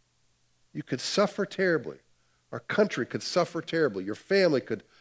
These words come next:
suffer terribly. And yet God has these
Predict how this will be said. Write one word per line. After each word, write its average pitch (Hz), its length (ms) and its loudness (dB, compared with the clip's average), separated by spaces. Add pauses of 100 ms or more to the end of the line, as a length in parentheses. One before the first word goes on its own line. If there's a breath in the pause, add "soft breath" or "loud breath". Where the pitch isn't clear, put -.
(120)
suffer 170 440 0
terribly. 107 480 -2 (520 soft breath)
And 110 120 -6
yet 107 220 -6 (160)
God 127 440 -6 (160)
has 123 420 -10
these 131 600 -12